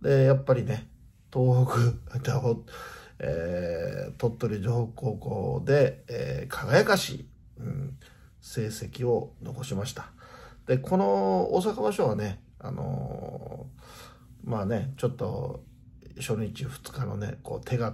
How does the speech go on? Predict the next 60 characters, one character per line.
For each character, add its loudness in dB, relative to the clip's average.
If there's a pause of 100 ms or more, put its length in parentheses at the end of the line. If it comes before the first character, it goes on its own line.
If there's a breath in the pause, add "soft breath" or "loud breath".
(380)
う -10
ま -2
く -12
つ -4
い 2
て -6
な 4
い 2
ん 2
じ 6
ゃ 6
な 6
い 4
か 2
っ -6
て -8
い -4
う -6
こ -6
と -6
で -6
ね、 -2 (460 loud breath)
ま -2
あ、 -2
注 0
意 2
を -4
ね、 -4
受 -4
け 4
ま 2
し -6
た。 -12 (140)
で、 0
こ 0
の 2
注 -6
意 2
は 0
ね、 -2 (600 loud breath)
将 2
来 0
や 2
っ -10
ぱ -4
り -4 (160)
大 6
物 2
に 0
な 4
る -2 (640)
た 0
め 2
に、 0 (420 loud breath)
ま 0
あ、 0
必 -8
要 6
な -6
ね、 -4